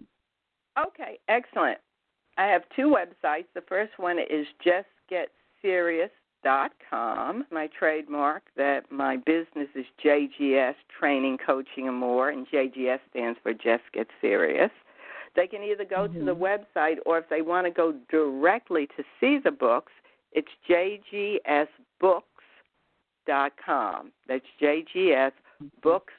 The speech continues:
Speaker 1: with an S, dot com. That will take you to a web page where you will see all three books. You can purchase them right there. And then they can always email me, Donna at just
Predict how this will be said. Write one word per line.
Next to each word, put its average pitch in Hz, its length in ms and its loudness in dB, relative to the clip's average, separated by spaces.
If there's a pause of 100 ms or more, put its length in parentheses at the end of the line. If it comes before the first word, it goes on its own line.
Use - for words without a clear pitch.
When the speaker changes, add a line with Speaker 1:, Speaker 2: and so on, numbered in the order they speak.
(100)
Speaker 1:
with 190 140 -12
an 196 140 -4
S, 123 220 0 (200)
dot 131 240 4 (100)
com. 156 440 2 (340)
That 156 260 2
will 175 120 -2
take 165 280 -2
you 151 120 -6
to 151 160 -2
a 131 60 2
web 156 360 0
page 151 420 -4
where 143 160 0
you 135 220 -4
will 131 160 0 (100)
see 139 240 2 (400)
all 151 500 2 (240)
three 131 480 -2 (320)
books. 120 300 0 (400)
You 127 100 -10
can - 180 -12
purchase 127 460 0
them 131 160 -12
right 127 300 -2
there. 147 360 4 (260)
And 151 140 2
then 156 140 6
they 151 140 4
can 151 120 -2
always 175 380 4 (180)
email 196 460 -2
me, 131 340 -4
Donna 151 520 2 (380)
at 139 280 4 (140)
just 147 240 2